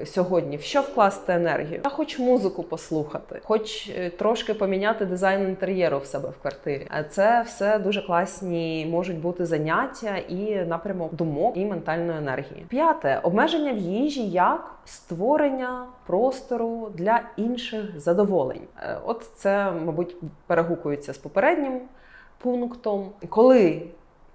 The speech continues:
я не переїдаю, то в мене з'являється більше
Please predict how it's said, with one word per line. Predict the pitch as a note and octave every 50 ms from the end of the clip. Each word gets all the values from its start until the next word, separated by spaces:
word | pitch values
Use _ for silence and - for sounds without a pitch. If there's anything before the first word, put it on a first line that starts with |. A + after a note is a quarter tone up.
| _ _ _ _ -
я | F#3 F3+ G#3 A3 G3+ F3+ E3+
не | F3+ F3 F#3+ G#3 A3+ A#3 A3 G#3
переїдаю, | G#3 G#3 F#3+ E3+ E3+ E3+ E3 D#3 D#3+ D#3 D#3 D#3+ F3 G3 A#3 C4+ D#4 D#4+ -
то | - G#3 G3 F#3+ F#3
в | F3
мене | G3 A3+ C#4 C#4 A#3+
з'являється | F3+ E3+ E3+ G3 G#3 G#3+ G#3 - F3+
більше | F3 G#3 G3+ G3+ - - -